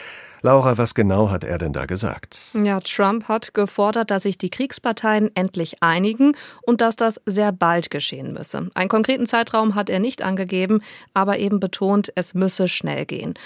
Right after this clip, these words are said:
Speaker 2: Und wenn das nicht der Fall sei, würden sich die U S A nicht länger bemühen, zu vermitteln. Wir haben es eingangs ja schon kurz im Ton von Trump gehört. Wenn eine Seite es schwierig macht, sind die U S A raus. Trump hat gleichzeitig aber betont,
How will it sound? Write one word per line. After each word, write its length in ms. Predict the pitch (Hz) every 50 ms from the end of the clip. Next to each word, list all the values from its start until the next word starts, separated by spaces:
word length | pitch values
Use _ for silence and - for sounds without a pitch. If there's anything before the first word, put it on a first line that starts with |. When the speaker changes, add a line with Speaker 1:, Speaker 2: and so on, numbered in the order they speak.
| - - - _
Speaker 2:
Und 100 | - 170
wenn 140 | 185 180 180
das 220 | 180 180 - - -
nicht 300 | 196 226 285 277 - -
der 120 | 208 208
Fall 360 | - - 226 233 262 277 254
sei, 320 | 196 185 175 175 202 233 - -
würden 420 | 180 170 202 233 269 277 262 233
sich 220 | 208 220 220 208
die 140 | - - -
U 100 | - 208
S 140 | 202 - -
A 200 | - 190 196 196
nicht 280 | 196 214 233 - - -
länger 240 | 214 214 214 208
bemühen, 480 | 196 202 208 208 208 208 214 214 208 208
zu 140 | - 208 202
vermitteln. 600 | - 233 233 247 233 - 165 135 131 - - - - - - - - - - - _ _
Wir 100 | - 175
haben 140 | 185 190 196
es 260 | 190 185 185 - -
eingangs 400 | - 185 190 196 220 214 208 208
ja 100 | - 196
schon 200 | 190 - 202 185
kurz 260 | - - 220 220 -
im 160 | - 196 190 -
Ton 260 | - 254 277 302 285
von 220 | 262 - 202 196
Trump 320 | 190 - 202 190 190 185 -
gehört. 460 | 180 165 160 190 190 214 240 - - - - - _ _
Wenn 180 | 180 185 185 -
eine 360 | - 202 269 269 285 262 202
Seite 360 | 202 208 208 214 214 - 220
es 160 | - 185 -
schwierig 520 | - - 208 233 269 269 254 240 214 - 226
macht, 320 | 214 208 208 208 - - -
sind 360 | 185 170 196 208 202 196 -
die 140 | 196 185 -
U 160 | 190 185 180
S 180 | 175 165 - -
A 200 | - 175 170 175
raus. 560 | 165 151 156 147 131 - 110 - - - - - - - - - - _
Trump 300 | - - 196 202 226 214
hat 180 | 214 202 - -
gleichzeitig 640 | 202 190 190 196 - - 202 190 202 190 - -
aber 180 | 180 170 185 175
betont, 480 | 170 175 165 - - 185 185 190 190